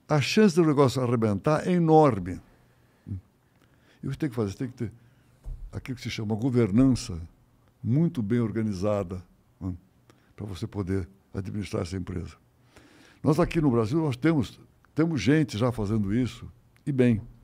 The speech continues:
O grupo, o grupo Votorantim, da família Moraes, tem Moraes nenhum em, em, em, em cargo de direção. Tá tudo em conselho, coisa e tal.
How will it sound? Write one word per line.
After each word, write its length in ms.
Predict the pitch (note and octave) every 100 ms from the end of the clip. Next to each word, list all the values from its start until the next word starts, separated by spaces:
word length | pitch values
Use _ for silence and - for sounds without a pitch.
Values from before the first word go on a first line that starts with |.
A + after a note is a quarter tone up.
| - _ -
O 100 | A2
grupo, 320 | C3+ E3 F#3
o 60 | G#2
grupo 260 | E3 F3+ C3
Votorantim, 760 | C3 C3 A2 G2+ A#2 G2+ E2+ - _ _ _ G#2
da 80 |
família 280 | G2 A#2 A#2+
Moraes, 600 | A2 G#2 G#2+ G2 E2+ - - _ _ _ _ _ _ _ _ _ _ _
tem 120 | -
Moraes 440 | B3+ C4+ F3 G#3 G#3
nenhum 400 | G3+ C3 E3 G#2 -
em, 80 | A#2+
em, 540 | A#2 G#2 A#2 A#2 B2 A2
em, 440 | G#2 F#2 G2 A#2+ G#2+
em 40 |
cargo 360 | - B2 G2 F#2+
de 120 | G2+
direção. 520 | F#2+ F2+ - F2 E2 - - _ _ _ -
Tá 120 | A#2
tudo 300 | A#2+ D#3 F#3+
em 60 |
conselho, 680 | E3 B2 F#2 - B2+ D3 A#2
coisa 200 | - G#2
e 20 |
tal. 220 | A2+ C3+